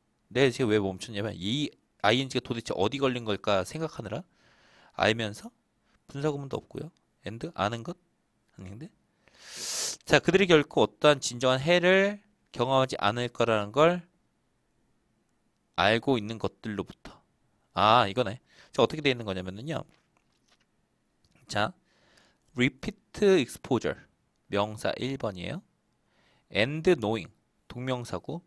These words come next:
명사 이 번인 거예요. 어디 걸린 거? 수레에 걸린 거.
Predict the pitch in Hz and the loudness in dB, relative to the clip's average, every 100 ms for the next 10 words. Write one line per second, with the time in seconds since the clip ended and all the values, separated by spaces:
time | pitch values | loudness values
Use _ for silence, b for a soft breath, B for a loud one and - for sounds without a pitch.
0 | _ 87 92 - - 98 98 98 90 85 | _ -6 -6 -8 -12 -12 -6 -6 -6 -8
1 | 85 98 180 _ 80 87 92 85 92 139 | -8 -8 -10 _ -2 -2 -2 -6 -8 -12
2 | 208 _ _ _ _ - - 143 147 139 | -16 _ _ _ _ -18 -10 -2 0 -2
3 | - - - - | -4 -10 -16 -20